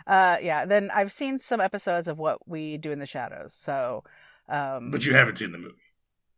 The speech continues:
Speaker 1: No, just, just a couple, just not even probably full episodes, I think,
Speaker 2: Well,
Speaker 1: just
Speaker 2: you haven't
Speaker 1: pieces
Speaker 2: seen
Speaker 1: of it,
Speaker 2: y-,
Speaker 1: but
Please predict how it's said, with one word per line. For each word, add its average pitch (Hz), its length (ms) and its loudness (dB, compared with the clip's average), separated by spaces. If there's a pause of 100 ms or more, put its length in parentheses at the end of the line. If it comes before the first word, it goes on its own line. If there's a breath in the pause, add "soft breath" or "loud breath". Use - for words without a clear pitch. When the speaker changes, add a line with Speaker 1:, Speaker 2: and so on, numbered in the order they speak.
(580)
Speaker 1:
No, 156 440 -2
just, - 360 -10
just 165 180 -8
a 156 60 -8
couple, 131 520 -10
just - 220 -16 (160)
not 226 240 4
even 262 160 -2
probably 185 240 2
full 156 240 -2
episodes, 147 460 -6
I 135 80 -6
think, - 140 -8
Speaker 2:
Well, 349 80 -4
Speaker 1:
just 349 100 2
Speaker 2:
you 359 80 4
haven't 381 200 2
Speaker 1:
pieces 339 140 -2
Speaker 2:
seen 269 80 -6
Speaker 1:
of 254 80 -8
it, - 160 -6
Speaker 2:
y-, - 160 -14
Speaker 1:
but 170 140 -2